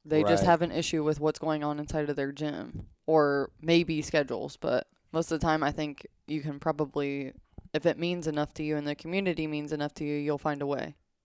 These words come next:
Speaker 1: So.
Speaker 2: Well, yeah, that actually makes a pretty good point, because if, if you're buying the equipment, it has really nothing to do with,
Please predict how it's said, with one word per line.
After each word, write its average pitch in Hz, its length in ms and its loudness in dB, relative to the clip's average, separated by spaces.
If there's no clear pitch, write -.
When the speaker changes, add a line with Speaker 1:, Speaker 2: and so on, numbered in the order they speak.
Speaker 1:
So. 147 340 -2
Speaker 2:
Well, 120 160 2
yeah, 120 300 2
that 120 160 2
actually 123 280 2
makes 117 120 -2
a - 60 -10
pretty 120 180 0
good 107 140 -4
point, 120 240 -2
because 113 420 0
if, 120 240 0
if 131 100 -2
you're 139 100 2
buying 156 280 8
the 139 80 4
equipment, 120 640 0
it 110 60 -4
has 120 240 0
really 135 220 2
nothing 127 360 0
to 113 100 0
do 123 380 2
with, 113 580 -2